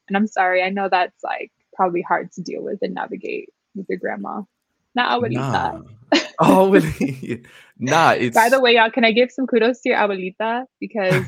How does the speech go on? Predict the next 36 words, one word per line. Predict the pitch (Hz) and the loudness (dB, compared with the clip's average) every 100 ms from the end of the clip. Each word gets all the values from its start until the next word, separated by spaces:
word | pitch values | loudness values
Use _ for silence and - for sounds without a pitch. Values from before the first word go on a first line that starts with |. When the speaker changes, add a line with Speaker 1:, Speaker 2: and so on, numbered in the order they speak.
| - | -8
Speaker 2:
<laughs> | - | -4
Speaker 1:
Pavel's | 208 220 254 254 | 0 2 2 0
abuelita | 254 247 220 220 220 220 - | -6 -6 -8 -8 -6 -6 -6
is, | 202 190 | -10 -8
like, | 185 185 | -10 -10
the | 208 | -14
cutest | - 208 208 226 240 - | -12 -6 -2 -2 -4 -10
Instagram | 214 220 214 208 196 196 196 - | -10 -8 -6 -2 0 0 -2 -6
abuelita | 185 190 180 185 190 175 - | -10 -10 -12 -8 -2 -2 -4
out | - - - | -10 -12 -14
there. | - - 202 _ - | -10 -10 -10 _ -12
And | 185 | -8
I've | 185 175 | -8 -6
been | 180 | -8
a | 180 | -8
big | - 185 | -10 -8
fan | - 180 | -8 -10
of | 185 | -6
her | 175 175 | -6 -6
since | 190 - | -10 -10
I | |
started | - - 202 | -8 -8 -4
following | - 175 - 196 | -4 -4 -6 -16
you. | - 214 277 - _ _ - | -8 0 0 0 _ _ 0
<laughs> | 294 | 0
Speaker 2:
<laughs> | 170 131 120 - 101 131 - - _ _ | 0 -2 -4 -4 -8 -8 -12 -18 _ _
Speaker 1:
So | 226 | 2
go | 214 | 2
follow | 214 254 220 | 2 -2 -2
him. | 196 196 233 _ _ _ - _ _ | -8 -10 -14 _ _ _ -20 _ _
Speaker 2:
Yeah, | 76 98 98 92 85 71 | -14 -6 -2 0 -2 -4
no, | 92 | -4
I | 92 | -4
appreciate | 92 107 92 90 82 | -4 -8 -6 -8 -6
that. | 82 80 65 - | -8 -8 -10 -8
Um, | 98 90 85 78 67 | -6 -4 -6 -10 -16